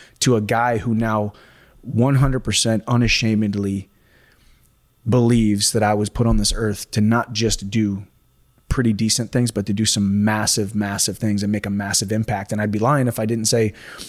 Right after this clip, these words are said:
there was t-, di-, days that I felt like an imposter. There's days that I felt unsure or insecure about feeling that about myself. But if you continue to let that light shine, um,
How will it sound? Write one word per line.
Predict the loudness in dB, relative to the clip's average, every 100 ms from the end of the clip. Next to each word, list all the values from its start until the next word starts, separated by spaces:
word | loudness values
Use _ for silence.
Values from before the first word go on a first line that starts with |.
| -20 _ _
there | 0
was | 2
t-, | 0 0
di-, | 2 2
days | 2 2 2 4
that | 2
I |
felt | 2 0
like | 0 0
an | 0
imposter. | 0 0 0 -2 -4 -4
There's | -8
days | -2 2 4 4
that |
I | 0
felt | -2 0 0 0 -6 -20 -20 _ _
unsure | 2 4 2 2 2 0 -4 -4
or | -2
insecure | 2 2 2 0 0 2 2
about | 2 0 -2
feeling | -2 0 2 2
that | 2 0
about | -2 -4 -4
myself. | -4 -2 0 -2 -2
But | -2
if | 0 2
you | 2
continue | 2 -2 0 2
to | 2
let | 0 0 0 -2
that | -2 -2 0
light | -2 -2 -2
shine, | 0 2 2 -2 -6 _ -20 -20 -20 -8
um, | 0 2 2 0 -2 -8